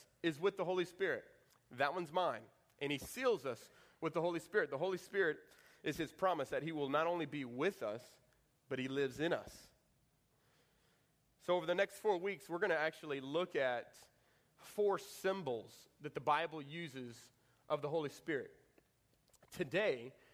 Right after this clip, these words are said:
we're talking about fire. In the scriptures, you're gonna see the Bible talk about the Holy Spirit as a symbol of fire. Now, here it is. The Holy Spirit is not fire. He's not an object, remember.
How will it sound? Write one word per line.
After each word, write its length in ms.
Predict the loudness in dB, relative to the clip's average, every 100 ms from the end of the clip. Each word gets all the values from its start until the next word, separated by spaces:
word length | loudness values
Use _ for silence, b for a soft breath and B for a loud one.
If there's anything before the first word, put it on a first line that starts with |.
| b b -10
we're 80 |
talking 300 | 0 0 0
about 220 | -2 -4 -4 -10 -4
fire. 360 | -4 -4 -10 -20 _ _ _ b b b b b _ -2
In 200 | 0 0
the 100 | -4
scriptures, 500 | -2 -2 -2 -6 -4
you're 100 | -2
gonna 160 | -2
see 240 | -2 -6 -4
the 120 | 0
Bible 560 | 2 4 2 -2 -8 -8 0
talk 220 | 0 0
about 260 | 0 0 0
the 60 |
Holy 240 | -6 -4 -4
Spirit 500 | -8 -6 -4 -4 -6 b b b b _
as 220 | 0 0 -2
a 80 |
symbol 440 | -6 -2 -2 0 -2
of 80 | -4
fire. 520 | -2 2 2 0 -6 _ _ _
Now, 140 | 0 2
here 200 | 2 2
it 80 | 4
is. 200 | 2 0 -12 -6
The 100 | 2
Holy 180 | 2
Spirit 240 | 0 -2 -4
is 100 | 2
not 220 | 2 2 -4 0
fire. 460 | 2 4 2 -6 -16 -12
He's 100 | 2
not 140 | 4
an 100 | 4
object, 420 | 2 2 0 -10 -4
remember. 380 | 0 0 -2